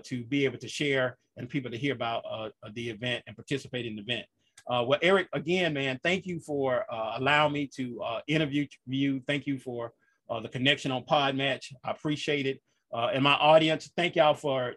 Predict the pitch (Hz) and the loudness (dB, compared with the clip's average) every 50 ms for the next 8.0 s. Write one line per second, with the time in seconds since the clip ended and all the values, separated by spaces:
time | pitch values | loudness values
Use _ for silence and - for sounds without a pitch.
0 | - _ - 123 131 127 131 - - - 170 160 151 143 - _ _ 110 113 120 | -10 _ -4 -4 -2 -2 -6 -4 2 4 6 6 6 4 2 _ _ -8 -6 0
1 | 120 147 160 151 - 151 139 135 139 135 135 _ _ _ _ _ - 120 113 110 | 2 2 2 2 0 -2 -2 -2 -2 -4 -8 _ _ _ _ _ -10 -6 -4 -2
2 | 113 110 113 110 113 110 131 139 143 143 143 135 135 127 127 131 135 - - 131 | -2 -2 -2 -4 0 2 4 6 6 6 6 4 4 4 4 2 0 -2 -2 -2
3 | 143 151 139 - 180 175 170 165 151 139 147 143 135 139 143 139 139 131 - 156 | -2 0 0 0 0 0 2 0 -2 -2 -2 -2 -2 -2 -4 -4 -4 -4 0 2
4 | 151 156 151 135 143 143 143 139 - - 123 123 123 123 120 120 120 - _ _ | 2 2 2 2 2 0 0 0 -4 -6 -4 -4 -2 -2 -4 -6 -10 -14 _ _
5 | _ _ _ - 113 117 131 165 175 - 170 156 139 - 170 160 156 156 151 143 | _ _ _ -12 -6 2 4 4 4 4 2 -2 -2 0 0 2 4 4 2 2
6 | - - 120 110 113 120 123 120 117 113 113 - 110 104 107 110 - - 117 107 | 0 -6 -12 -12 -8 -6 -6 -6 -6 -8 -12 -12 -12 -12 -10 -12 -12 -12 -12 -10
7 | - - - 160 151 151 151 143 143 143 - _ - 131 135 139 135 135 135 | -8 0 4 6 8 8 8 6 4 2 -2 _ -6 -2 -2 0 0 -2 -2